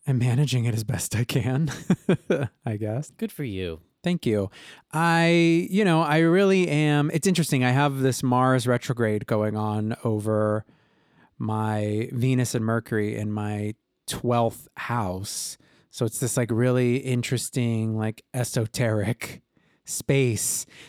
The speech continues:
Speaker 1: to be having the planet of action triggering, you know?
Speaker 2: Mm-hmm.
Speaker 1: And I think it's particularly, like, going over my Mercury, I've been thinking a lot about it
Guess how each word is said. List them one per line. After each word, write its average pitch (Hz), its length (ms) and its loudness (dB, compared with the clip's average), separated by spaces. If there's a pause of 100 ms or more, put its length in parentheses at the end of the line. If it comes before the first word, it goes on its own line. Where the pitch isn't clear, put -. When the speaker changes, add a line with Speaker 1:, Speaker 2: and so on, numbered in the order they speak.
Speaker 1:
to - 80 -6
be 139 100 2
having 123 320 2
the 113 80 0
planet 120 380 0
of 104 100 -6 (100)
action 104 680 -4 (640)
triggering, 104 600 0 (100)
you 123 180 0
know? 117 260 0
Speaker 2:
Mm-hmm. 101 320 -8
Speaker 1:
And 117 540 -2 (640)
I 123 60 0
think 151 280 0
it's - 640 -4 (160)
particularly, 160 760 2
like, 123 220 0
going 117 320 2
over 110 400 2
my 104 680 -4
Mercury, 104 1000 -2 (220)
I've 135 80 0
been 143 80 4
thinking 139 180 4
a 127 60 4
lot 127 120 4
about 113 300 2
it 113 180 -2